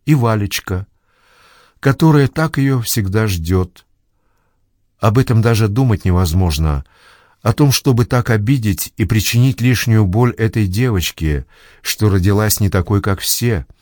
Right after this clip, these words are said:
Когда Валя была маленькой, и Аня носила её на руках,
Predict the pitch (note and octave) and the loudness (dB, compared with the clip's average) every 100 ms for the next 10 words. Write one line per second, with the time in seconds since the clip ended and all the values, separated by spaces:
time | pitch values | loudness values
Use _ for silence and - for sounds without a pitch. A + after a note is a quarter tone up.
0 | _ _ _ _ _ _ - C3 B2 D3 | _ _ _ _ _ _ -2 0 2 2
1 | C#3 C#3 A#2 B2 A#2+ C#3 C3+ G#2+ F2 F#2+ | 2 2 2 2 4 2 2 2 2 0
2 | F2+ - A2 B2 A2 G2 F#2 - A#2+ G#2 | -2 0 0 2 2 2 2 0 0 2
3 | G2 G2+ G2 G#2 - B2+ B2+ - | 2 2 2 2 0 -2 -2 -6